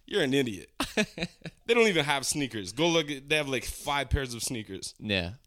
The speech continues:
Speaker 1: Sneaker store. Sick sneaker store. The thing is, Curiosity putting me on the list 'cause they had to put me on the list. There's other stores. Where the fuck are you guys? You know? I didn't pay anything to get on that list. Obviously, Mountain Equipment Co-op did.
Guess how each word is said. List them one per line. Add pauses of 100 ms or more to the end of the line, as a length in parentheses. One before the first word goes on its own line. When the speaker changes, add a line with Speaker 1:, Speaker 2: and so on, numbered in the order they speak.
Speaker 1:
Sneaker
store.
Sick
sneaker
store. (600)
The
thing
is,
Curiosity (800)
putting
me
on
the
list (100)
'cause
they
had
to
put
me
on
the
list. (120)
There's
other
stores.
Where
the
fuck
are
you
guys?
You
know? (200)
I
didn't
pay
anything
to
get
on
that
list. (560)
Obviously,
Mountain
Equipment
Co-op
did.